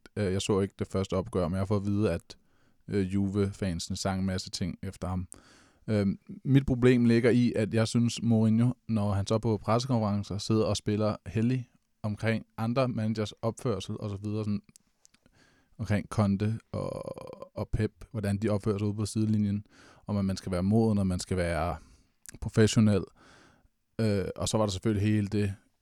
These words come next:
øh, show der med, med Chelsea's assistenttræner,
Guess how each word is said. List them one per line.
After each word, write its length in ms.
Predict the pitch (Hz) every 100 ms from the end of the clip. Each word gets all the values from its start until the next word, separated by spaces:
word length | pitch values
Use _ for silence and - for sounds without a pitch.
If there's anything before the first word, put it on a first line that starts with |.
| _ -
øh, 180 | 107
show 360 | 101 - 110 107
der 200 | 107 101
med, 360 | 95 98 92 85 - -
med 240 | 113 98 - - - _ _ -
Chelsea's 60 |
assistenttræner, 880 | 110 101 98 - 110 - 104 101 101